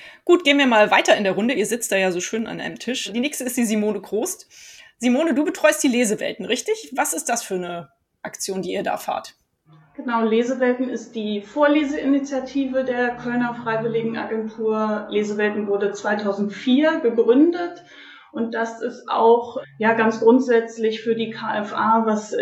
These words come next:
Speaker 2: die Alan-, Annalena eben schon, äh, gesagt hatte, dass wir auch eigene Projekte haben und mit diesen eigenen Projekten auf gesellschaftliche Probleme eingehen.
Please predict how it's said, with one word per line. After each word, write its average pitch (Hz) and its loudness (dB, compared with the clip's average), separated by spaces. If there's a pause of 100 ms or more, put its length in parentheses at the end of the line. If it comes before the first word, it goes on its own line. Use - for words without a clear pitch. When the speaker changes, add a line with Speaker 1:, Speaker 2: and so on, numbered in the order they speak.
Speaker 2:
die 214 2
Alan-, 208 0
Annalena 214 4
eben 208 -2
schon, 202 -4
äh, 190 -4
gesagt 185 -4
hatte, 208 2
dass 196 -2
wir 196 0
auch - -2
eigene 214 4
Projekte 220 -2
haben 220 4
und 202 -4
mit 226 2
diesen 233 -2
eigenen 220 0
Projekten 220 0
auf - 0
gesellschaftliche 208 0
Probleme 208 4
eingehen. 185 0